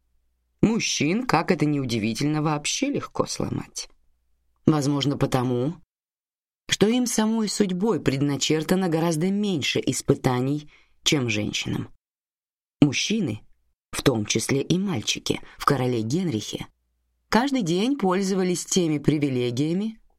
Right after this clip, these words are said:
что дарованы им щедрой традицией. Никому из них даже в голову не приходило усомниться в том,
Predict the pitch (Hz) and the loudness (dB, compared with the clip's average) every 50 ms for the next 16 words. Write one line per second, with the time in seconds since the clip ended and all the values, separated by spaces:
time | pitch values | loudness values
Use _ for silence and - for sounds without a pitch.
0 | _ _ _ - - - 196 202 180 - 165 185 165 160 151 160 180 202 208 214 | _ _ _ 2 2 4 4 4 2 0 0 0 0 2 2 2 0 0 0 -2
1 | 202 208 208 208 - - 190 190 180 165 - - - - - 139 143 131 131 131 | -2 -2 -2 -2 0 0 0 0 0 -2 -4 -4 -2 0 0 0 0 0 -2 -2
2 | 131 127 127 - - 127 110 - - - - - - - - 71 - - - - | -2 -2 0 0 0 0 -2 -2 -4 -6 -4 -4 -6 -4 -4 -6 -8 -8 -14 -16
3 | - _ _ _ _ _ _ _ _ _ _ _ _ _ _ _ _ _ _ _ | -20 _ _ _ _ _ _ _ _ _ _ _ _ _ _ _ _ _ _ _
4 | _ - 196 196 190 - - 202 208 226 247 208 - - 175 160 151 180 214 247 | _ 4 4 4 4 0 -2 0 0 0 -2 -2 0 0 0 0 0 -2 -2 -2
5 | 233 165 151 147 143 190 190 170 185 190 156 151 143 139 175 226 269 269 247 220 | -2 -2 -2 -2 -2 -2 -2 -2 -2 -2 -2 -2 -2 -2 -2 0 0 0 -2 -2
6 | 160 139 139 139 147 143 - - 139 131 - 147 151 151 170 180 190 190 - - | -2 0 0 0 -2 0 0 -2 -2 0 0 0 2 2 0 0 0 0 2 4
7 | 202 180 - - 196 202 208 220 247 233 202 - - - - 131 - - - - | 2 4 4 0 0 0 0 0 -2 -2 -2 -4 -2 -2 -2 -2 -2 -6 0 2
8 | 190 175 170 180 214 226 - | 2 4 4 2 -2 -2 -6